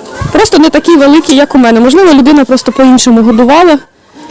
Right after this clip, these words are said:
можливо, не дуже заморочувалася змістом протеїну в кормі. Вона,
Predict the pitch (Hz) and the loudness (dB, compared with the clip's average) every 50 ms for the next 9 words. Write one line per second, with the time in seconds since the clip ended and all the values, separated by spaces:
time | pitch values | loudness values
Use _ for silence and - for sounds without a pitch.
0 | - 214 208 196 220 226 220 208 190 - - - - - - - - - - - | -20 -18 -18 -18 -16 -18 -18 -16 -16 -10 -6 -6 -6 -6 -8 -12 -16 -18 -10 -4
1 | 233 240 233 233 269 277 254 247 247 254 220 277 285 247 247 214 240 240 247 247 | -4 -2 0 0 0 2 2 2 2 2 0 0 0 0 0 2 0 0 2 2
2 | 277 262 262 - 240 220 220 220 226 - - 233 214 - - - - - - - | 0 0 0 0 0 0 0 -2 -2 -2 -4 -4 -6 -8 -14 -20 -20 -20 -18 -18
3 | - - - - - - - 226 220 262 277 285 - - 262 247 - 262 269 269 | -18 -18 -20 -20 -12 -8 -4 0 0 2 2 0 0 -2 -2 -2 0 0 -2 0
4 | - 285 277 311 403 415 403 359 - - - 370 381 381 339 330 339 320 320 285 | 0 0 2 2 2 2 2 0 -2 -2 0 0 2 2 2 0 0 0 0 -2
5 | 277 | -2